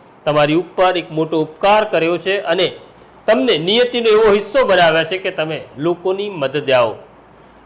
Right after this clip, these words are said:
લોકોને પોલીસ ગમે એટલી નાપસંદ હોય તો પણ જ્યારે માણસ મુશ્કેલીમાં આવે છે ત્યારે સૌથી પહેલાં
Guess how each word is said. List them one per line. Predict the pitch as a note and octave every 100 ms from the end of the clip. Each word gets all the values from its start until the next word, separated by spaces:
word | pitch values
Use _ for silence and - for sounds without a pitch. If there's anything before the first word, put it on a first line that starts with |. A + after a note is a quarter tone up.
| -
લોકોને | G#3+ C4+ C#4
પોલીસ | C#4 C4+ C4
ગમે | C4 C4+ D4
એટલી | C#4+ C#4 C4 B3 -
નાપસંદ | G3 G#3 G#3+ - A#3
હોય | G3+ A3+
તો | A3+ A#3+
પણ | A#3 C#3+ B2+
જ્યારે | F3 F#3
માણસ | E3+ E3 F3 D3+
મુશ્કેલીમાં | D3 - G3+ A3+ F#3 D#3
આવે | D#3+ F3
છે | F3 F#3
ત્યારે | E3+ C#3+
સૌથી | C#3 F#3 G3+ G3+
પહેલાં | D3 C#3 G#2